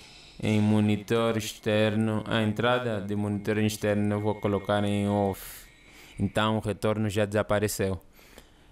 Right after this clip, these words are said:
E aqui temos o nosso, né, sinal de gravação. Então basta clicar aqui em cima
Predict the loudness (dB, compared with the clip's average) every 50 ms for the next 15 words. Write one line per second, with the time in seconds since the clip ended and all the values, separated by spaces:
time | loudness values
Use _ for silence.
0 | -20 -10 -2 0 2 2 2 2 0 -2 -4 -2 0 0 0 2 2 0 0 -2
1 | -2 -2 0 2 2 2 0 -2 -4 -4 -4 -4 -4 -2 -2 -2 -2 -2 -2 -6
2 | -8 -10 -4 0 2 2 2 2 0 -2 -4 -6 -4 -4 -4 -6 -6 -6 -4 -4
3 | -2 -2 -4 -4 -8 -14 -20 -20 -20 -20 -20 -20 -20 _ -8 -6 -2 0 0 2
4 | 2 0 0 -2 -6 -10 -10 -8 -8 -8 -4 0 0 0 2 0 -2 -4 -2 0
5 | 0 0 0 -2 -2 0 0 2 0 -2 -4